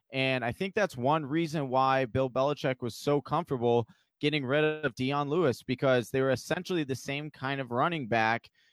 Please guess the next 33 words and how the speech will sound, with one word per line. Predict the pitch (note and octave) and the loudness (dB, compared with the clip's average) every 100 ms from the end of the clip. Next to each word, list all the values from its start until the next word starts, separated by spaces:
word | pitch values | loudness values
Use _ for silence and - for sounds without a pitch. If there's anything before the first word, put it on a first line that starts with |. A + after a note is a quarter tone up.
| _ _ _ | _ _ _
And | C#3 C#3 C#3 C#3 C3+ - _ _ - | -2 0 0 0 -4 -12 _ _ 0
I | B2+ | 0
think | B2 D#3+ | 2 0
that | D#3 C3 | 2 2
he | C#3+ | 2
could | D#3 C3 | 0 2
get | C#3 | 2
away | C#3 C#3 | 4 4
with | C#3+ - | 2 -2
the | |
cheaper | B2+ - D3+ D#3 | -6 -6 -2 0
value | B2+ C#3 D3+ C3+ B2+ B2+ - | 2 2 2 0 -2 -4 -6
in | C3+ C3+ C#3 C#3 C3 _ _ _ - | -6 -6 -6 -6 -8 _ _ _ 0
Rex | C3+ - | 0 0
Burkhead, | - F#3 D#3 A#2 A2+ | -2 -2 0 2 2
and | A2+ A2 | -2 -4
he's | B2+ C3 | -2 2
always | C#3+ D3+ | 2 2
gonna | D3+ | 0
go | C#3+ | 2
with | D3 | 0
the | C#3+ | 0
cheaper | - D3 C#3+ D3 | -6 -4 -2 -2
guy | C3+ C3 B2+ B2+ - _ - | 2 4 4 2 -2 _ -4
who | C3 | -2
can | C#3 | -2
give | B2+ C3+ | -2 -2
him | C#3 | -2
the | B2+ | -6
same | A#2 C#3 C3+ | -8 -6 -6
kind | C3 C3+ C3 | -4 -4 -4
of | F#2 | 0
output. | D#3+ D#3+ - A2 G#2 | 0 0 0 2 2